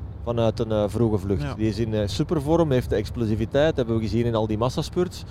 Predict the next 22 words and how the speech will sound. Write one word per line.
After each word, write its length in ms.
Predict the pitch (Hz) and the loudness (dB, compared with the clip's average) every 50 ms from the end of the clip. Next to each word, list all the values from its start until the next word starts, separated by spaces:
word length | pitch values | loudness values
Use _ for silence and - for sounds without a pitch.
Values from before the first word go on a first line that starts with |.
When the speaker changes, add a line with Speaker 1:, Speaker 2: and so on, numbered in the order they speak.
| - - - - - - - - | -12 -10 -8 -8 -6 -8 -8 -8
Speaker 1:
En 80 | - 110 | -4 0
dan 160 | 123 160 185 | 0 2 2
zit 160 | 170 220 - | 0 0 0
je 100 | - 165 | 0 2
wel 200 | 135 131 143 175 | 4 4 4 4
in 120 | 208 208 190 | 4 4 2
een 60 | 156 | 0
sce-, 180 | - - 156 147 | 2 2 0 0
scenario 540 | - - - 139 127 135 151 175 190 185 175 | 0 0 0 0 2 2 2 2 2 2 2
waar 140 | 151 143 131 | 4 4 2
ik 100 | 131 127 | 0 0
me 120 | 123 117 | -2 -2
veel 240 | 104 - 139 165 170 | 0 2 2 2 4
beter 300 | 135 135 139 139 - 113 | 4 4 4 4 2 0
kan 200 | 92 - 120 113 | -2 -2 -2 -2
in 120 | 110 110 98 | -2 -2 -2
vinden. 340 | 117 160 185 175 113 92 - - - - - - - - - - | 0 -2 -2 -2 -4 -6 -8 -10 -12 -12 -12 -12 -12 -12 -10 -2
Komt 360 | - 196 190 175 165 143 - 131 | 2 4 4 4 2 -2 -6 -2
dan 240 | 127 135 127 127 135 - | 0 0 2 2 0 -2
ieder 300 | 143 131 127 113 120 - | -2 -2 -2 -2 -4 -4
alles 300 | - 117 123 113 104 - - | -2 0 0 0 0 -2 -4
terug, 320 | - 165 185 247 - - | -2 0 0 0 0 -2